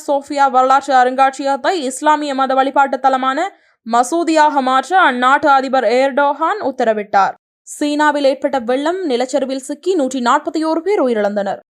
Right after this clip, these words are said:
இந்திய பிரதமர் மோடி, அமெரிக்க முன்னாள் அதிபர் ஒபாமா, Microsoft தலைவர் பில் கேட்ஸ் உட்பட உலகின் மிகவும் பிரபலமான நபர்களின் Twitter கணக்குகள்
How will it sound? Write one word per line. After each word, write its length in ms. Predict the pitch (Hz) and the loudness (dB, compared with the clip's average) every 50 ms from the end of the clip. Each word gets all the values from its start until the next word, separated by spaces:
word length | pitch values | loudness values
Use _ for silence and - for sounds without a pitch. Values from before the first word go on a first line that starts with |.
| _ _ | _ _
இந்திய 380 | - 226 254 262 262 285 285 277 | -6 -4 -2 -2 0 0 -2 -2
பிரதமர் 420 | 294 285 262 277 269 269 254 247 | -2 0 0 2 2 2 0 0
மோடி, 320 | 254 269 285 285 311 370 | -2 -2 -2 -2 0 0
அமெரிக்க 480 | 392 339 254 247 254 254 247 247 - 254 | 0 2 0 0 0 -2 -4 -2 -2 -2
முன்னாள் 360 | 240 254 262 269 285 285 277 | -2 -2 -2 0 0 2 2
அதிபர் 300 | 277 269 277 233 247 226 | 2 0 2 0 0 0
ஒபாமா, 400 | 226 240 226 269 285 285 277 311 392 403 330 247 | 0 2 4 4 4 4 4 2 0 0 0 0
Microsoft 500 | 233 247 247 - 262 262 269 285 262 - - | -2 -2 -2 -2 -2 -2 -2 -2 -6 -4 0
தலைவர் 340 | 269 269 262 254 262 247 | 0 0 2 2 -2 -2
பில் 180 | 220 254 262 285 | 0 -2 -2 -2
கேட்ஸ் 260 | 254 294 294 294 - | -2 -6 -8 -6 -6
உட்பட 320 | 294 269 - 302 330 392 381 | -8 -2 -2 2 2 4 2
உலகின் 360 | 285 254 247 254 254 247 240 | 4 2 0 -2 -2 -6 -6
மிகவும் 260 | 254 262 262 254 262 | -4 -2 -2 -4 -2
பிரபலமான 500 | 262 294 285 277 311 311 302 302 294 285 | -2 -2 0 2 0 2 4 2 2 2
நபர்களின் 400 | 277 277 269 277 285 269 269 269 | 0 0 -2 -2 -2 -6 -6 -6
Twitter 320 | 254 285 302 302 320 311 | -8 -10 -8 -6 -6 -6
கணக்குகள் 600 | 311 330 320 311 311 - _ - 359 427 494 508 | -4 -4 -6 -6 -8 -12 _ -6 -4 -4 -4 -6